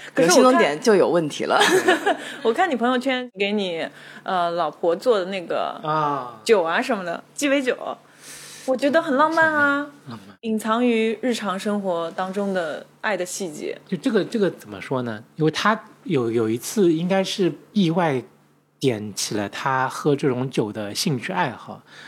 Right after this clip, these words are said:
Speaker 3: 就我自己平时会做一些青梅酒，
Speaker 1: 嗯。
Speaker 3: 然后那一次我觉得去年酿的青梅酒，我冰糖放太多了，我就倒了一些生茶进去，然后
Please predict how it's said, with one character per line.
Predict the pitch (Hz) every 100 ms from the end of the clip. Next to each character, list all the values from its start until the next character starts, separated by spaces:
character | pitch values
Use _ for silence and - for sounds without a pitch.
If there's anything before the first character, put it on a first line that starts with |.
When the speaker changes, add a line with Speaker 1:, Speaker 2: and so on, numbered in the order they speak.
| -
Speaker 3:
就 | -
我 | 135
自 | 117 214
己 | 160
平 | - 135
时 | 120
会 | 147 160
做 | 147 165
一 | 135
些 | 123 151 143 151
青 | - - 180
梅 | 113 117
酒， | 117 92 - _
Speaker 1:
嗯。 | 202 175 -
Speaker 3:
然 | 131
后 | 151
那 | 190
一 | 170
次 | -
我 | 151 120
觉 | 120
得 | 143 143 143
去 | - -
年 | 151 127
酿 | 156 143
的 |
青 | 123 156
梅 | 131 127
酒， | 131
我 | 104
冰 | 147
糖 | 120 117
放 | 139 127
太 | 139
多 | - 127 131
了， |
我 | 101
就 | 117
倒 | - 139
了 | 135
一 |
些 | 131
生 | 127 151 147
茶 | - 95
进 | 127 110
去， | - 143 _ - - -
然 | 120
后 | 135